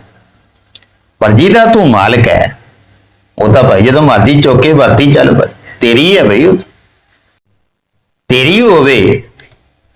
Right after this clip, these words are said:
ਜਾਂ ਉਸ ਇਸਤਰੀ ਜਿਸ ਨੂੰ ਪਤੀ ਦਾ ਨਾਮ ਮਿਲ ਗਿਆ, ਵੀ ਉਹਦੇ ਖਜ਼ਾਨੇ ਆ, ਮਾਲਕਣ ਅਗਲੀ।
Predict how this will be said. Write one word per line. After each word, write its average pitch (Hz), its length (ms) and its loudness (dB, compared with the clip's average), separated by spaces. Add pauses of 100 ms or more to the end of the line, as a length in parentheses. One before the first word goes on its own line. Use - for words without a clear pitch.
(320)
ਜਾਂ 123 160 2
ਉਸ 139 340 0
ਇਸਤਰੀ 139 420 0
ਜਿਸ 120 420 0
ਨੂੰ 117 260 0
ਪਤੀ 131 380 0
ਦਾ 143 180 0
ਨਾਮ 123 320 0
ਮਿਲ 101 140 0
ਗਿਆ, 98 400 0 (1300)
ਵੀ 95 80 0
ਉਹਦੇ 127 220 0
ਖਜ਼ਾਨੇ 135 580 0
ਆ, - 40 0
ਮਾਲਕਣ 175 560 0
ਅਗਲੀ। 180 320 0